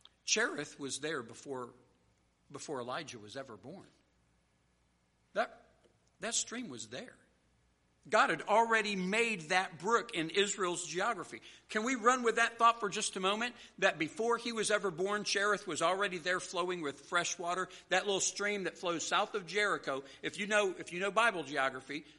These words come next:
south of Jericho, about three or four miles, there's a, a stream that runs uh, it runs west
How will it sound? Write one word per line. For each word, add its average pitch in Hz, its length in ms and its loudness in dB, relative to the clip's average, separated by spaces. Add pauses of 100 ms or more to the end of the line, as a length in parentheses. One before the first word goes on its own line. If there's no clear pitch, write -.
south 190 340 2
of 208 100 -6
Jericho, 170 520 0
about 147 340 -8
three 185 140 0
or 185 40 0
four 214 220 -4
miles, 156 640 -2 (460)
there's 180 240 4
a, 160 180 -2
a 165 80 -4
stream 208 500 -2
that 143 160 -2
runs 156 440 -2 (240)
uh, 135 240 0
it 160 200 -4
runs 147 420 -6 (160)
west 170 400 -4